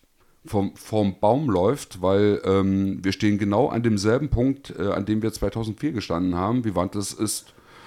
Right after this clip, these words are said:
äh, hochverschuldet. Äh, damals hat Sarrazin zwar einen Schuldenschnitt gemacht, hat aber dann gleichzeitig von unseren Beschäftigten verlangt, dass sie ihre eigene, also dass sie eigene Opfer bringen müssen, damit der Vivantes-Konzern,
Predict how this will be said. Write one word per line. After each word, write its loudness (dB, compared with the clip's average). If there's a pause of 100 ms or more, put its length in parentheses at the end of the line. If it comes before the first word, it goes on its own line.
(1000)
äh, 4 (280)
hochverschuldet. 2 (600)
Äh, 4
damals -2
hat -4
Sarrazin 0
zwar 2
einen -2
Schuldenschnitt 2
gemacht, -4
hat -4
aber -2
dann 0
gleichzeitig -4
von -2
unseren -4
Beschäftigten -4
verlangt, -2
dass -4
sie -2
ihre -2
eigene, -2
also -6
dass -6
sie -2 (440)
eigene 0
Opfer -4
bringen 0
müssen, 0
damit -2
der -2
Vivantes-Konzern, -4